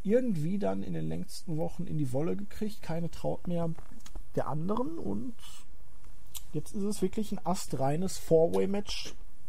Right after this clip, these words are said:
Anscheinend wirklich ohne Kom-, Allianzen, ne?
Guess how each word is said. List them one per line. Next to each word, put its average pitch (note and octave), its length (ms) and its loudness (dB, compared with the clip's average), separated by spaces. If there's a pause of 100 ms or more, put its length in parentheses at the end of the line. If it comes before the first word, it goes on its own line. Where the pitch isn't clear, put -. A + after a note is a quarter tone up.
(840)
Anscheinend D#3 440 2
wirklich - 380 0
ohne F3+ 220 2
Kom-, G3+ 300 0
Allianzen, A3 580 2
ne? G3 200 0